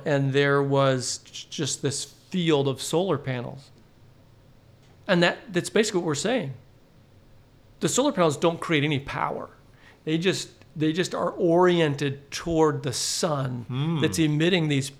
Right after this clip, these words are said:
Speaker 1: powerful rays. And those powerful rays received by that solar panel are converted into energy that s-,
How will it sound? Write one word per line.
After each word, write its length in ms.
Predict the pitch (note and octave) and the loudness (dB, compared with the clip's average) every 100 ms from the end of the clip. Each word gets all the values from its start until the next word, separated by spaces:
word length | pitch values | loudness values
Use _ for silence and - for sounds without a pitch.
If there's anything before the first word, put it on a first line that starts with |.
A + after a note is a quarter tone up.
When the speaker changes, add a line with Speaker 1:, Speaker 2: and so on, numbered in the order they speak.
| - | 0
Speaker 1:
powerful 600 | - F3+ F#3 C#3+ - C#3 | 2 4 2 0 -2 -4
rays. 760 | B2 E3+ D#3 B2+ B2+ B2+ - - - - C#3+ | 0 2 2 2 -2 -6 -10 -18 -20 -14 -4
And 160 | D3 | 0
those 160 | F3+ F#3 | 0 -2
powerful 480 | E3 E3+ D#3 D#3 C#3+ | 4 4 4 0 0
rays 420 | F#3 A3 F3+ C#3+ | 2 2 0 -2
received 640 | D3 C#3 C#3+ F#3 G3 E3 | -4 -2 -2 -2 -2 0
by 120 | D3+ | 2
that 180 | D3+ - | 2 0
solar 400 | - - F#3+ A#3 | -2 -2 0 0
panel 380 | - D#3 D3 C#3+ | 0 0 0 0
are 160 | - D3+ | 0 -2
converted 400 | D3+ C#3+ E3 D#3+ | -2 0 2 4
into 200 | D3 D3 | 2 2
energy 400 | F3+ G3 - D3+ | 2 0 -2 0
that 180 | C#3 - | 0 -2
s-, 160 | - | -6